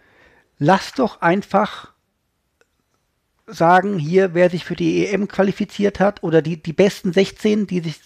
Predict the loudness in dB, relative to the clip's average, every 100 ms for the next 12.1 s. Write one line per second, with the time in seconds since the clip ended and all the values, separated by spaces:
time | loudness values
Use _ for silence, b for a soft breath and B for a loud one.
0 | _ 0 0 -4 -6 -6 0 -2 -2 b
1 | b b b b -2 -2 2 -2 0 0
2 | 2 4 4 2 -8 -4 -2 0 0 -2
3 | 0 0 -2 -10 -2 -2 -2 -10 B B
4 | B B B B _ _ -20 _ _ -6
5 | -2 0 -2 -2 0 2 2 2 0 0
6 | 2 0 0 -6 -6 0 0 0 -4 -2
7 | -2 -2 -4 -2 -2 -2 0 0 -2 -4
8 | _ _ -10 -10 _ _ _ _ _ -4
9 | 0 2 0 -2 -2 0 -4 0 0 2
10 | 2 2 2 2 0 -2 -4 -6 -8 -4
11 | -2 -2 -2 -2 -2 -10 -6 -6 -2 -2
12 | -2